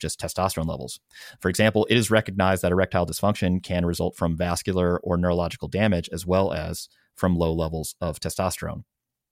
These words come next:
Interestingly, a specific testosterone level that's reliably associated with erectile dysfunction has not been clearly defined. Uh, it is typical to evaluate testosterone levels in men who present with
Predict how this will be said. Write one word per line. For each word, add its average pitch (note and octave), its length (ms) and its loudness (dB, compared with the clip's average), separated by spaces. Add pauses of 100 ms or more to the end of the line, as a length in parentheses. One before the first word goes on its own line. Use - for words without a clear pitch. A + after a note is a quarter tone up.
(280)
Interestingly, B2+ 580 4
a - 60 -6
specific - 560 -2
testosterone G#2 580 0
level A#2 380 2
that's - 260 -2 (220)
reliably F2+ 600 0
associated F#2 680 0 (280)
with F2+ 140 0
erectile F2+ 400 2
dysfunction F2 600 0 (440)
has F#2+ 220 2
not F#2+ 260 4
been F#2 140 2
clearly F2 260 0
defined. D#2 420 -4 (680)
Uh, E2+ 160 2
it G#2 140 2
is - 80 -4
typical A#2+ 320 4
to - 140 2
evaluate G2 440 4
testosterone G2 460 2
levels F2+ 240 2
in F2 100 2
men F2+ 260 4
who F2+ 160 0
present E2+ 640 -4
with A2+ 160 2